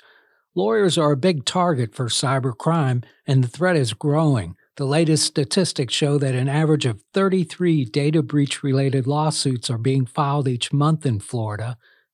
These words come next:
a big jump from the thirteen per month average recorded last year. The committee is co-chaired by Mandelbaum cybersecurity practice head Steve Tepler, who also teaches a cybersecurity course at Nova Law School.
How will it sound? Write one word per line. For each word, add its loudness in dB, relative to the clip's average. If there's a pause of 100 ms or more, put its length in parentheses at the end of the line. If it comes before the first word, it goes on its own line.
a -4
big 0
jump 0
from 0
the 0
thirteen 0
per -2
month 0
average -4
recorded 0
last -4
year. -2 (720)
The -2
committee 2
is 2
co-chaired 2
by -2
Mandelbaum 2
cybersecurity 0
practice -2
head 0 (240)
Steve 0
Tepler, -2 (340)
who -2
also 2
teaches -2
a -2
cybersecurity -2
course -4
at -6
Nova 0
Law -2
School. -6